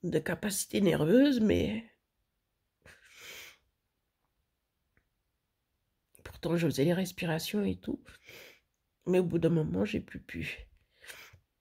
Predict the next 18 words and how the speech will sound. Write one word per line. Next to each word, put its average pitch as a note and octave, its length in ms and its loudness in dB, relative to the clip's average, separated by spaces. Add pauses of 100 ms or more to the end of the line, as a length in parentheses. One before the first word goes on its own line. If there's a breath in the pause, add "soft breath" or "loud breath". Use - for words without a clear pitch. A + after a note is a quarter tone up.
(1300)
C'est D#3+ 180 0
quelqu'un E3 300 2
qui E3 140 -4
revient D#3 260 2
tout F#3 100 -6
le F3 80 -6
temps G3+ 220 0
à E3+ 60 2
la E3 160 0
charge F3+ 520 -4
et F3+ 100 -4
puis F3 140 -4
après D#3+ 260 -2
qui F3+ 120 -4
essaie F3 200 -2
de D#3 120 -2
trouver, F#3+ 520 2
euh, E3+ 220 2